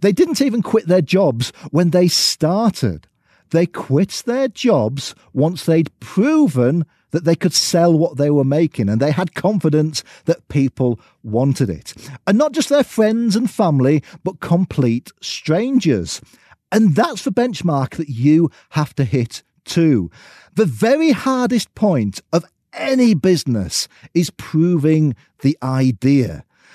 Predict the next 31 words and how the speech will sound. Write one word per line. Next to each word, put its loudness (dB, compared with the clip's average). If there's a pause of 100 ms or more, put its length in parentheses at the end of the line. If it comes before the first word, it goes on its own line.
(240)
As 0
one 2
successful 0
vegan 0
business 0
owner 2
told -2
me 2
when 0
I 2
interviewed 0
him, -4 (340)
he 4
said 0
the 0
job 0
of 0 (220)
any 2
entrepreneur 2 (260)
is 0
to 0
try -2
and 0
kill 2
an 0
idea 2 (280)
as 0
quickly -2
as -2
you 4
can, -4